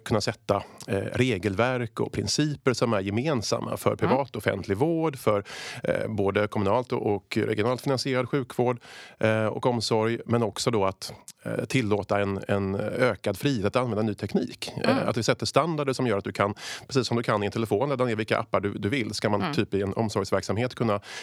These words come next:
Speaker 1: köpa in de system man tycker funkar bäst och det ska vara lite plug and play på något sätt. Att det är en standard
Speaker 2: Mm.
Speaker 1: i botten som gör att informationen funkar att föra över oavsett vilka system man använder.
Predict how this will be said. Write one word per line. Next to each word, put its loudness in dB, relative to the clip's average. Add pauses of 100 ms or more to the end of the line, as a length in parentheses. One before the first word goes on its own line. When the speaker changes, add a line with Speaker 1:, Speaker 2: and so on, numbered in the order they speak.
Speaker 1:
köpa 2
in 0
de 2
system 0
man 0
tycker -2
funkar 0
bäst -2
och -2
det 0
ska 0
vara 0
lite -4
plug 0
and 0
play 0
på -6
något -4
sätt. -6
Att -4
det -4
är -2
en -2
standard 2
Speaker 2:
Mm. -
Speaker 1:
i 0
botten -6
som -4
gör -2
att -8
informationen 2
funkar 0 (280)
att 0
föra 6
över 2
oavsett -4
vilka -4
system -4
man 0
använder. -4